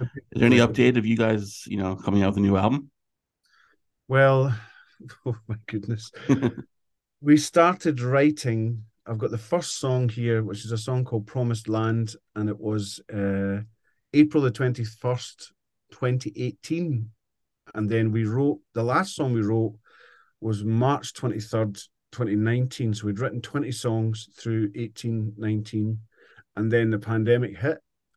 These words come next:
Speaker 1: And then we thought, "Right, okay, Pat's in London, I'm up here in Glasgow.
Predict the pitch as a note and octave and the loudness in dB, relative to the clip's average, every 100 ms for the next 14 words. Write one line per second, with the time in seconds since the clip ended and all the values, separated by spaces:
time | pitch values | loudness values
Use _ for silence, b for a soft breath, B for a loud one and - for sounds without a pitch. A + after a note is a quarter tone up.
0 | - A#2 A2 A2+ A2 B2 A#2+ A#2 C3+ B2 | -6 -2 0 -2 -2 4 4 2 -4 -4
1 | B2+ A2+ G#2 G2+ _ _ _ _ _ - | -2 0 0 -2 _ _ _ _ _ -4
2 | C#3+ - B2 A2+ A2+ A2 B2 C3 B2 - | -4 -4 -4 0 2 2 0 0 -2 -4
3 | A#2 G#2 G#2 G#2+ G2+ G#2 | -2 -2 0 -2 -2 -4